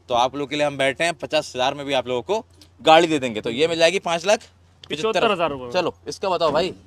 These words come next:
Speaker 2: दो हज़ार अठारह मॉडल, बड़ी वाली पिकअप, no fit के अंदर इसकी बॉडी आएगी।
Speaker 1: हाँ।
Speaker 2: अ, बड़ी
Speaker 1: यार,
Speaker 2: वाली
Speaker 1: इसकी
Speaker 2: पिकअप
Speaker 1: बॉडी
Speaker 2: है।
Speaker 1: सबसे बड़ी है यार।
Speaker 2: हाँ, सबसे हाईटेक बॉडी अभी यही है।
Speaker 1: सबसे हाईटेक
Speaker 2: हाँ।
Speaker 1: बॉडी ये है,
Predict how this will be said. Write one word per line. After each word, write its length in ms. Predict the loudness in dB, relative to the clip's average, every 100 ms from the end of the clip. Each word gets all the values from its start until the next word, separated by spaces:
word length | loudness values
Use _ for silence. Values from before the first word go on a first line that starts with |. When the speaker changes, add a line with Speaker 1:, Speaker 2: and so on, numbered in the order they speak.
| _ _
Speaker 2:
दो 160 | -10 -4
हज़ार 140 | -2
अठारह 320 | -2 -2 -4 0
मॉडल, 180 | -2
बड़ी 200 | 0 0 0
वाली 160 | -4
पिकअप, 260 | -4 -6 -6 -6
no 120 | -6
fit 180 | -6 -6
के 60 | -6
अंदर 140 | -8
इसकी 160 | -8 -6
बॉडी 240 | -4 -2 0
आएगी। 280 | -2 -6 -10 -6
Speaker 1:
हाँ। 220 | -4 -4
Speaker 2:
अ, 340 | -8 _ -10 -6 -4 -2 -2 -4 -6 -12 -10
बड़ी 120 | 0
Speaker 1:
यार, 80 | 2
Speaker 2:
वाली 80 | 2
Speaker 1:
इसकी 20 |
Speaker 2:
पिकअप 200 | 0 0
Speaker 1:
बॉडी 120 | 2
Speaker 2:
है। 40 | 0
Speaker 1:
सबसे 240 | -4 -4
बड़ी 160 | -4 0
है 80 | 0
यार। 160 | 0 -4 -14
Speaker 2:
हाँ, 160 | -8 -8
सबसे 220 | -8 -4
हाईटेक 280 | -2 0 -2
बॉडी 180 | -2 0
अभी 160 | 0 0
यही 180 | -2 -4
है। 120 | -6 -8
Speaker 1:
सबसे 220 | -4 0
हाईटेक 280 | 0 -2 -2
Speaker 2:
हाँ। 80 |
Speaker 1:
बॉडी 160 | -2 -2
ये 140 | 0
है, 200 | 2 2